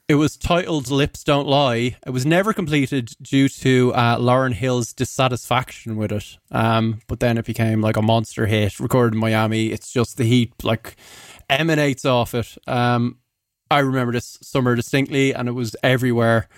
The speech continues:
Was it the summer? Yeah, it was the summer. I think I was finishing up in school, just on holidays. It's like, it's total gibberish. It's like glorying in the gibberish of the lyrics.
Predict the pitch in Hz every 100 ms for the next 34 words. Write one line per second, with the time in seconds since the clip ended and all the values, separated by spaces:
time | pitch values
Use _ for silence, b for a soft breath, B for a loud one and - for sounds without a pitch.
0 | B B B B - 175 175 170 - 220
1 | 214 - 165 135 117 - - 143 135 127
2 | 117 123 120 110 - - - 135 123 -
3 | 120 - 113 - 127 120 117 117 - 123
4 | 107 113 110 110 110 110 - B B -
5 | - 185 160 - - 226 196 131 156 156
6 | 156 139 156 - 135 147 147 147 143 135
7 | 131 131 135 - 120 127 127 127 123 -